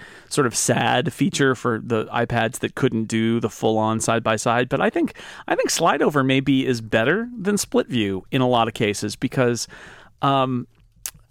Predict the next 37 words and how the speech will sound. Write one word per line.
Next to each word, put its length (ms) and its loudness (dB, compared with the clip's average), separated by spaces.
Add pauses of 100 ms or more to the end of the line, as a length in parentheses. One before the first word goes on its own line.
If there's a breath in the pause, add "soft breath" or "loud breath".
(960)
the 240 -6
question 500 0
is, 100 2
how 360 0
often 400 2
are 60 4
you 160 2
using 400 2
two 180 2
apps? 400 0
And 100 0
I 60 6
wrote 160 6
about 160 4
this 160 -2
on 80 2
Six 220 -2
Colors. 280 0
We'll 100 -4
put 120 -4
a 60 -2
link 180 -2
in 60 -4
the 80 -4
show 100 -6
notes. 220 -6
I 40 -4
wrote, 180 -2
like, 160 -6
thirty-five 440 2
hundred 180 -2
words 380 -4
just 320 -2
about, 260 0
I 220 -4
didn't 140 4
write 240 4